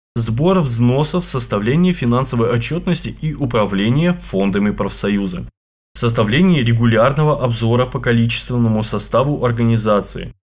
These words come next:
Координация действий в рамках сетевых и отраслевых структур, а также налаживание связей с другими профсоюзными организациями.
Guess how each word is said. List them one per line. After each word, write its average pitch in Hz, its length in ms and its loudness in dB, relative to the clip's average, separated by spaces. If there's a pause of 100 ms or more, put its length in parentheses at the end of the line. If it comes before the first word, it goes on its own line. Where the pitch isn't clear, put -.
(160)
Координация 101 640 0
действий 135 380 0
в 127 140 -4
рамках 139 340 0
сетевых 113 580 -4
и 139 60 -2
отраслевых 120 640 0
структур, 180 600 -4
а 127 120 -2
также 147 400 -2
налаживание 127 880 0
связей 117 640 -2 (260)
с 139 100 -2
другими 151 580 2
профсоюзными 104 840 -2
организациями. 110 920 -2